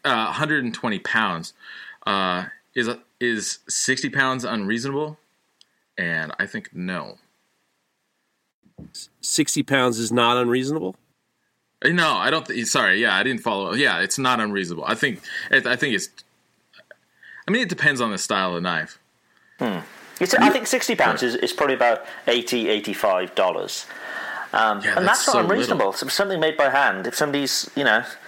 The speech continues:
Speaker 3: that, that, that's not
Speaker 2: No, but
Speaker 3: unreasonable at all.
Speaker 2: But he's saying, but he's saying, he's saying, should he be selling him for that price?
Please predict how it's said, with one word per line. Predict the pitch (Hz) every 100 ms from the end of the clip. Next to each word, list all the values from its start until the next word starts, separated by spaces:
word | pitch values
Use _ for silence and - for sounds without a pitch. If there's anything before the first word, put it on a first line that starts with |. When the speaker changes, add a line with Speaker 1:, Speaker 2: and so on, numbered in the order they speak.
| - - - - - - - - -
Speaker 3:
that, | - -
that, | 123 -
that's | 139 -
not | -
Speaker 2:
No, | 415
but | 403
Speaker 3:
unreasonable | 277 262 240
at | -
all. | 131 90 - - _ _ -
Speaker 2:
But | 254
he's | 285 339
saying, | - 339 320 - 180
but | 226
he's | 220 247 -
saying, | 247 233 214 185 - _
he's | 175 185
saying, | - 214 196
should | 175 - 220 196
he | 202
be | 170 175
selling | - 202 202 185
him | 165
for | 170
that | 170
price? | - 240 247 90 -